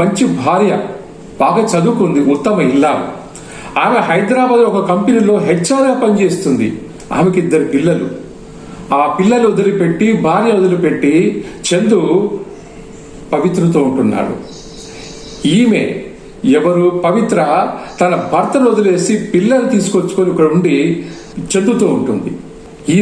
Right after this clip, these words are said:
రకంగా, అంటే, ఆమె భర్తను వదిలేసింది, ఇతను భార్యను వదిలేశాడు. మరి గత ఆరు సంవత్సరాలుగా సహరా-, సహజీవనం చేస్తూ వాళ్ళు ఇబ్బందులు చేశారు. ఇప్పుడు ఆయన,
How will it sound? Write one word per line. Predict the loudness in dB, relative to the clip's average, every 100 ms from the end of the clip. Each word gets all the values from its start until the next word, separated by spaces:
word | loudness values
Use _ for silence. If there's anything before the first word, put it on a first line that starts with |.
| 2
రకంగా, | 2 2 2 2 -2 -4 -10 -16 -18 -6 -2
అంటే, | 2 2 0 0 0
ఆమె | 2 2 2 2 0 -2 -10 -14 -18 -10 -4
భర్తను | 0 2 2
వదిలేసింది, | 2 2 2 2 2 2 0 -6 -4
ఇతను | 0 2 2 0 0 0
భార్యను | 0 2 0
వదిలేశాడు. | 0 0 -2 -4 -8 -10 -16 -18 -18 -18 -18 -18 -18 -18 -18 -4 -2
మరి | 0 2
గత | 2 0 0
ఆరు | 0 2
సంవత్సరాలుగా | 2 2 2 2 2 2
సహరా-, | 2 2 2 0 0
సహజీవనం | 2 2 2 2 2 0
చేస్తూ | 0 0 0 2 0 -4 -8 -2
వాళ్ళు | 0 0 -2
ఇబ్బందులు | 0 2 2 2
చేశారు. | 0 0 -2 -4 -8 -16 -20 -18 -16 -10 -8
ఇప్పుడు | -2 0 2 2 0 -4 -10 -16 -20 -20 -16 -4 0 2
ఆయన, | 2 2